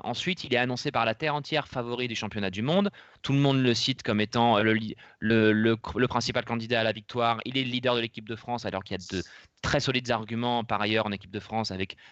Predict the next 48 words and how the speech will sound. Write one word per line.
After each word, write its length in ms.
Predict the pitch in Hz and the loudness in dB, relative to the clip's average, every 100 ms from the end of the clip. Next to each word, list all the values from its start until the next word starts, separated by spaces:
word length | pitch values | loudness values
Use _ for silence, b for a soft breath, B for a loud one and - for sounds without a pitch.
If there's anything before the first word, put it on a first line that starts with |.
| b | b
Romain 240 | 101 101 101 | 0 2 4
Bardet, 340 | 98 107 104 | 2 2 2
in 60 | 98 | 0
fine 240 | 101 98 | -2 -2
deuxième, 360 | 98 95 104 101 | -2 0 -2 0
et 140 | 92 95 | -2 -2
Thibaut 240 | - 101 | -2 -4
Pinot. 400 | 95 104 147 185 B B B B B | -2 0 2 2 B B B B B
Et 340 | 135 170 185 - | 6 8 6 2
tout 100 | 151 | -2
le 60 | 151 | 0
monde 160 | 160 | 0
est 40 | 139 | 0
surpris 340 | 139 - 147 | -2 -4 -6
qu'il 180 | 131 113 | -2 2
a, 400 | 110 107 104 101 | 4 4 4 0
déclare 300 | 101 113 113 | -4 -4 -6
forfait 220 | 117 131 | -6 -6
pour 120 | 113 | -8
le 60 | 107 | -10
Tour 100 | 107 | -8
de 80 | 104 | -4
Lombardie, 540 | 104 104 120 160 196 | 0 -2 0 0 2
où 80 | 135 | 2
on 140 | 120 | 2
s'attendait 520 | 107 107 117 135 175 | 0 -2 0 2 2
à 120 | 113 110 | 2 -2
ce 100 | - | -2
qu'il 300 | 143 107 104 | -4 -4 -4
vienne 280 | 131 165 | 0 0
et 80 | 135 | 0
qu'il 240 | 113 120 104 | -4 -4 -4
joue 140 | 113 | -4
la 120 | 107 | -4
gagne, 240 | 117 151 139 | -2 -2 -2
ou 40 | |
en 60 | 107 | -8
tout 120 | - | -8
cas 100 | 139 | -8
qu'il 120 | 117 | -6
essaie 160 | 107 120 | -6 -6
de 40 | |
prendre 240 | - 135 | -4 -6
sa 100 | 123 | -2
revanche 240 | 107 113 120 | -2 -2 -2
sur 100 | 107 | -2
le 40 | |
mondial. 380 | 104 101 95 | 0 0 0